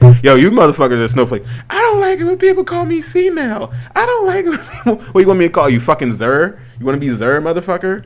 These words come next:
You wanna, you, do you have exotics on you, bitch? Anyway,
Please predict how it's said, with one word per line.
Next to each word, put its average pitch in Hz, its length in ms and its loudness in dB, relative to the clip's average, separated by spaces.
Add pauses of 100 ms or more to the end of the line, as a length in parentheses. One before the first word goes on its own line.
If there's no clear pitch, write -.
(320)
You 127 60 -10
wanna, 127 240 6
you, 127 220 2
do 120 160 0
you 151 140 -2
have 151 220 0
exotics 139 520 -2
on 180 180 -4
you, 185 120 -2
bitch? 208 320 0 (680)
Anyway, 127 340 -2